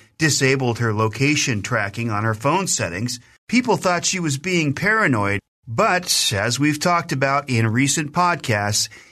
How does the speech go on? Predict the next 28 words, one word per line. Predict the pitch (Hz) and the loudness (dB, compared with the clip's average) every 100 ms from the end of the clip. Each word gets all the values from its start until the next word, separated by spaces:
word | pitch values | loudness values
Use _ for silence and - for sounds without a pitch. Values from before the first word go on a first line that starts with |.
| _ | _
even | 160 233 277 240 | -2 0 2 2
with | 170 - | 2 0
all | 156 160 180 185 | 2 4 4 2
your | 156 135 | 2 2
location | 123 123 151 147 - 165 | 2 2 0 2 2 0
and | 135 95 | -2 -2
permissions | 117 113 135 139 131 117 | 0 2 2 2 2 2
off, | 120 104 104 - - _ _ _ _ | 2 2 -2 -8 -20 _ _ _ _
there's | 139 123 147 | -6 -2 0
likely | 196 208 147 | 0 0 2
someone | 127 - 185 185 143 120 127 | 2 2 2 2 2 2 2
somewhere | 131 160 175 180 180 180 | 0 0 0 0 2 2
in | 170 | 0
the | 165 | -2
world | 151 123 113 120 120 | -2 0 2 0 0
that | 107 - - | -2 -6 -4
can | 160 135 110 123 - - _ _ | -2 0 0 -2 -4 -12 _ _
and | 117 117 113 | -2 0 2
will | 151 120 92 107 131 - - | 2 2 0 -4 -10 -18 -10
track | - 143 131 127 | -2 -2 -2 -6
you, | 80 71 - _ _ | -14 -16 -20 _ _
which | 156 175 185 | -2 -2 0
means | 226 208 185 - - | 2 2 2 -2 -4
they | 151 190 | -2 0
know | 185 170 | 2 2
where | 151 | 2
you | 175 190 | 2 2
are. | 113 98 - - | 2 2 -2 -10